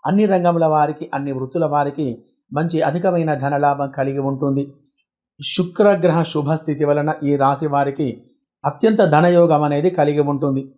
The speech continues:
భూ వ్యవహారం వలన అనుకూలత కలిగి ఉన్-, మంచి అదృష్టయోగం అనేది కలిగి ఉంది. మిత్రుల యొక్క కలయిక, వివాహ లాభం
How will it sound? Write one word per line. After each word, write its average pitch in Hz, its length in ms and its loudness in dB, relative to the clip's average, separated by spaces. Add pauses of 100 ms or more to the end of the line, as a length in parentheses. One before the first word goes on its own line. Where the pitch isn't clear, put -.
(340)
భూ 208 180 4
వ్యవహారం 156 600 2
వలన 180 300 0 (400)
అనుకూలత 147 540 0
కలిగి 147 360 -2
ఉన్-, 151 200 -2 (120)
మంచి 190 320 -2
అదృష్టయోగం 147 680 0
అనేది 147 260 -2
కలిగి 143 300 -4
ఉంది. 139 400 0 (380)
మిత్రుల 143 300 2
యొక్క 143 260 0
కలయిక, 143 420 -2 (400)
వివాహ 151 400 2
లాభం 143 380 -2